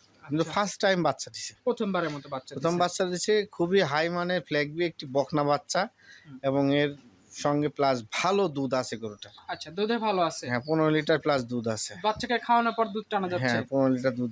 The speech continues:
Speaker 1: পাওয়া যাচ্ছে এবং
Speaker 2: আচ্ছা, তাহলে তো দুধে ভালো আছে
Speaker 1: হ্যাঁ,
Speaker 2: গরুটা।
Speaker 1: দুধেও ভালো এবং বাচ্চাটাও ভালো। এটা একদম একশো তে একশো গরু।
Speaker 2: আচ্ছা, মানে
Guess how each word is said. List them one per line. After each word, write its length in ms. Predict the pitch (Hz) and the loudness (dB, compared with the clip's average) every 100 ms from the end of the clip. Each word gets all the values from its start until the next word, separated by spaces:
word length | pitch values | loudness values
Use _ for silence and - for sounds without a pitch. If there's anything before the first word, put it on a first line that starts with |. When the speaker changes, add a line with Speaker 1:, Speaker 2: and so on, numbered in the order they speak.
| - | -2
Speaker 1:
পাওয়া 180 | 120 120 | -2 0
যাচ্ছে 300 | 127 - 196 | -2 -2 0
এবং 240 | 196 156 | 2 2
Speaker 2:
আচ্ছা, 40 | 156 165 _ | 0 -4 _
তাহলে 180 | - 220 | -4 -2
তো 80 | 233 | -2
দুধে 320 | 196 233 233 | 0 0 2
ভালো 240 | 214 190 170 | 2 2 2
আছে 180 | 160 | 2
Speaker 1:
হ্যাঁ, 80 | 175 | 0
Speaker 2:
গরুটা। 200 | 131 127 | 2 2
Speaker 1:
দুধেও 280 | 143 151 196 | 2 4 4
ভালো 240 | 180 190 202 | 4 4 2
এবং 160 | 175 165 | 2 0
বাচ্চাটাও 480 | 143 143 - 135 135 | 0 -2 -2 0 0
ভালো। 200 | 120 113 117 | 0 -2 0
এটা 220 | 139 175 180 | 2 4 4
একদম 340 | 165 170 190 196 180 _ - - - - | 2 2 2 2 0 _ -20 -20 -12 2
একশো 300 | 165 160 214 | 4 4 2
তে 100 | 196 | 2
একশো 320 | 156 - - 92 _ | 2 0 -4 -8 _
গরু। 140 | - 110 | -10 -8
Speaker 2:
আচ্ছা, 220 | 170 - | -6 -8
মানে 180 | 156 175 | -6 -6